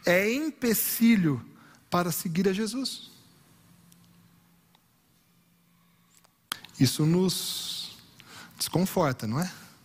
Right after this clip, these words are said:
Isso não mexe conosco? Veja, tenho dois filhos, tenho uma esposa. A minha família é, de fato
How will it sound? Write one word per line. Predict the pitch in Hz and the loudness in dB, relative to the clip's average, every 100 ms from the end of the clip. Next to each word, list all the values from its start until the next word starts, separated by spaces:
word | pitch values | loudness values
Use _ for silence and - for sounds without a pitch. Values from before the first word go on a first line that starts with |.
| _ _ _ _ - - - - _ | _ _ _ _ -20 -20 -20 -20 _
Isso | - 165 | -4 2
não | 156 | 2
mexe | 160 180 - | 2 0 -2
conosco? | 156 160 262 - - - - - - - - - - _ _ _ _ _ _ - | -4 -4 -4 -10 -16 -20 -20 -20 -20 -20 -20 -20 -20 _ _ _ _ _ _ -2
Veja, | 160 202 139 110 - - - - - - - _ - _ _ - - - - _ _ _ - | 2 2 0 -6 -10 -20 -20 -20 -20 -20 -20 _ -20 _ _ -20 -20 -20 -20 _ _ _ -6
tenho | - 131 | 0 2
dois | 147 202 - | 2 0 -2
filhos, | 185 151 113 - - - - - - - - - - - - - - - | -2 -2 -4 -6 -12 -18 -20 -20 -20 -20 -20 -20 -18 -18 -20 -20 -16 -2
tenho | 123 139 | 0 2
uma | 175 | 0
esposa. | - - 151 156 117 107 - - - - | -2 -2 -2 0 -4 -8 -16 -20 -20 -10
A | - | -2
minha | 117 160 214 | 2 4 4
família | 175 143 143 220 160 | 2 0 2 2 2
é, | 131 143 175 | 2 2 0
de | 143 | -2
fato | - 165 160 - 147 | -4 -2 -2 -2 -8